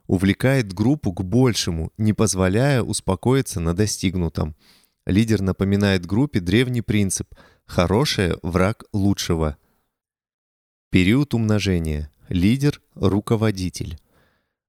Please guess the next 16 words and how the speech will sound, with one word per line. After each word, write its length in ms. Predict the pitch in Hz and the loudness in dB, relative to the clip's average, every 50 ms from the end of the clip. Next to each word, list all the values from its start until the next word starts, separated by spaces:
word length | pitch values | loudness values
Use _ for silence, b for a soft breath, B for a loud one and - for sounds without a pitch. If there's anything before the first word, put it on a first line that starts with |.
| _ - | _ -4
Это 220 | 104 - - 104 | -2 0 0 0
время 340 | 87 98 107 127 131 123 107 | 0 2 2 2 2 2 2
распространения 1080 | 95 101 - - - 101 95 92 - - 95 92 95 95 101 120 131 127 117 104 95 92 | 2 0 0 -2 -2 -2 -2 -2 -4 -2 -2 0 0 2 2 2 2 2 2 2 0 0
Евангелия, 880 | - 95 95 107 95 98 117 110 104 98 90 82 82 80 80 87 90 - | -2 0 0 0 0 2 0 0 0 -2 -4 -6 -4 -4 -4 -6 -6 -6
время 540 | - - 98 92 101 117 127 131 127 113 98 | -4 -4 0 2 2 2 2 2 2 0 0
расширения 720 | 101 95 - - - 98 92 110 120 127 123 113 101 95 | 0 -2 -2 0 0 2 2 4 2 2 2 2 2 0
Царства 560 | - - - 104 110 113 - - - 104 104 | 0 0 -2 0 0 -2 -4 -6 -2 -2 -2
Божьего. 760 | 98 95 110 113 110 107 92 87 85 95 78 85 80 78 b b b b b b b b b b | 0 2 2 2 2 2 0 -2 -4 -4 -2 -2 -4 -4 b b b b b b b b b b
Лидер 400 | 78 82 92 123 147 151 131 101 | 0 2 2 2 2 2 0 0
готовит 500 | 87 90 87 - - 107 123 131 113 95 | 0 -2 -2 0 0 0 0 0 -2 -2
группу 360 | 92 101 95 107 117 - 135 | -2 -2 -2 -2 0 -2 -6
к 100 | - - | -2 -2
умножению, 840 | 113 107 107 110 117 117 - 110 101 90 85 82 82 82 80 78 - _ _ _ _ _ _ _ _ _ _ _ | -2 -2 0 0 0 -2 -2 -2 -4 -4 -4 -4 -4 -4 -4 -6 -10 _ _ _ _ _ _ _ _ _ _ _
тренирует 600 | - - 101 101 101 98 - 101 117 139 143 120 | -2 0 2 4 4 4 4 4 4 2 2 0
будущего 500 | 92 90 110 113 113 110 - - - 90 | 0 -2 -2 -2 -2 -2 -2 -2 -2 0
лидера, 540 | 90 85 85 87 80 87 92 92 90 87 82 | 0 0 0 -2 -2 -2 -2 -2 -2 -4 -4